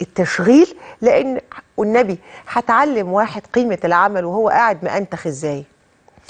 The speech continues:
هتعلم واحد قيمة فريق العمل والتيم work وهو قاعد على القهوة والفيسبوك ازاي؟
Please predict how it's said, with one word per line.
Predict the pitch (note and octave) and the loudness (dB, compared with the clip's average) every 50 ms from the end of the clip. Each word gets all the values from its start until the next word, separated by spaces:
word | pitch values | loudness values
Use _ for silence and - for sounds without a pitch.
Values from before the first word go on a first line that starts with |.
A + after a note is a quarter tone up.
| - - - - - | -20 -20 -20 -20 -4
هتعلم | - A#3 - B3 G#3+ A#3+ D4 D#4+ D4 B3 G#3+ | -4 -2 2 2 2 2 2 2 0 -4 -4
واحد | G#3 G#3+ A3 B3 B3+ - A#3 G#3 - _ | -2 -2 -2 -2 -2 -4 -10 -14 -14 _
قيمة | - A#3+ C4 C4+ C4 A#3+ G3+ F3+ - _ - G#3+ - | -2 0 0 0 0 -2 -4 -6 -8 _ -4 -4 -4
فريق | F3+ - A3 G3+ G3 B3+ C4+ C#4 - - - | -2 0 0 2 2 2 0 0 -2 -4 -2
العمل | F3 F3+ F3 F#3 A3 A3 G#3 F3+ E3 D#3+ - _ - - - - | 0 2 2 4 2 2 0 -2 -4 -4 -8 _ -20 -20 -20 -8
والتيم | - G3+ G#3 G3+ - - - C#4+ C#4+ D4 C#4 A#3 A#3 | -4 -4 -4 -4 -6 -4 0 2 2 2 2 2 4
work | B3 B3+ B3+ B3+ B3 B3 - - - - _ _ _ _ _ _ _ - | 4 6 6 4 4 0 -4 -12 -16 -16 _ _ _ _ _ _ _ -2
وهو | G#3 A3 B3+ D#4 D#4 C4+ A#3 | 2 4 4 4 4 4 4
قاعد | - A#3 B3+ A#3+ A3+ G#3 G3+ | 4 4 4 2 2 0 0
على | E3 F3 F3 | 0 0 0
القهوة | - - A#3+ A#3+ A3 A3 | 2 0 0 0 0 -2
والفيسبوك | F3+ F3+ F3+ D#3+ - - A#3 A3+ - - - F3 G3+ - - - | -2 -2 -4 -6 -6 -4 -4 -4 -4 -6 -8 -8 -8 -8 -8 -14
ازاي؟ | - D3+ B2 C#3 E3 D#3+ D3+ D3+ C#3+ | -14 -14 -10 -6 -4 -4 -4 -4 -8